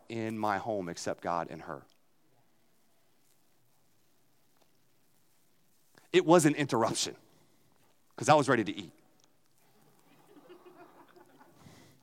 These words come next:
Was an inconvenience. But why I'm giving you these three I's is because when you have these moments, and you will tomorrow, you will this week,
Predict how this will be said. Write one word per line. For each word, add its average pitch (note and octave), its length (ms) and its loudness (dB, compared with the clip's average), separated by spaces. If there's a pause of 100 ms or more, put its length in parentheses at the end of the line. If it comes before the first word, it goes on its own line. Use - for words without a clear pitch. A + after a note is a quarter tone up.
(120)
Was F3 260 8
an E3 80 4
inconvenience. D3 920 2 (760)
But E3 160 6
why F3 320 10
I'm F#3 180 6
giving E3 300 4
you D3 100 -2
these C3 240 0
three C#3 400 -2
I's B2+ 400 4
is C3+ 100 -4
because C3 360 -2
when D3 340 2
you F#3 240 0
have C3+ 400 0
these C3 220 0
moments, B2 440 0
and A#2+ 160 -4
you E3 140 -2
will C3+ 220 4
tomorrow, C3+ 520 0 (1080)
you E3 160 -2
will C3+ 200 4
this C3 300 0
week, C#3 300 0